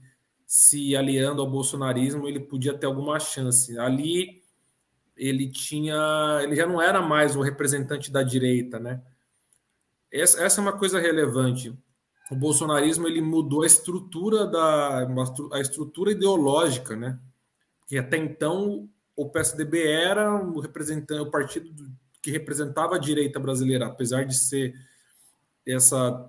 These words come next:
ter essa carga social democrata, tal, et cetera, mas era o partido da elite, da direita, et cetera, com as pautas da direita.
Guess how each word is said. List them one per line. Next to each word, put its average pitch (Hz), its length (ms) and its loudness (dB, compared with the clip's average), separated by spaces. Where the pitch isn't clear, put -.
ter 139 100 2
essa 113 720 -2
carga 127 380 0
social 120 560 0
democrata, 120 920 -2
tal, 120 260 -6
et 117 100 -6
cetera, 127 360 -2
mas 180 180 -2
era 151 120 4
o 147 80 -2
partido 180 640 -4
da 127 360 -2
elite, 170 540 -2
da 120 100 -6
direita, 151 440 -2
et 165 100 -10
cetera, 131 420 2
com 127 140 -6
as 127 180 2
pautas 127 240 -2
da 135 120 0
direita. 160 440 0